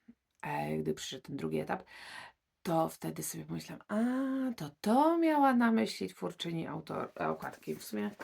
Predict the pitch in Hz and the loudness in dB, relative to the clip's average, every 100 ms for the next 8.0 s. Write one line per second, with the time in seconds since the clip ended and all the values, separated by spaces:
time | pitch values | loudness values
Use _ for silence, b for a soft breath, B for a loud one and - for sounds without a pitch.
0 | B B B B _ - 160 151 - - | B B B B _ -6 -4 -4 -4 -4
1 | 254 302 _ - 294 349 - 339 403 392 | -2 -4 _ -6 -4 -2 -2 2 2 2
2 | 415 403 - 466 - - - 302 302 311 | -2 -6 -4 -6 -6 -8 -6 -4 -4 -4
3 | 302 _ _ _ _ _ _ _ _ _ | -8 _ _ _ _ _ _ _ _ _
4 | _ _ _ _ - 165 - 190 147 - | _ _ _ _ 0 2 4 2 0 -6
5 | - - - - - - - - - 170 | -20 -20 -12 -10 -10 -12 -14 -14 -6 -4
6 | 180 202 - 214 180 170 160 160 160 160 | 0 0 0 -4 -2 -4 -4 -2 -2 -2
7 | 151 147 - 175 165 151 - - - | -8 -8 0 2 4 2 -2 -8 -12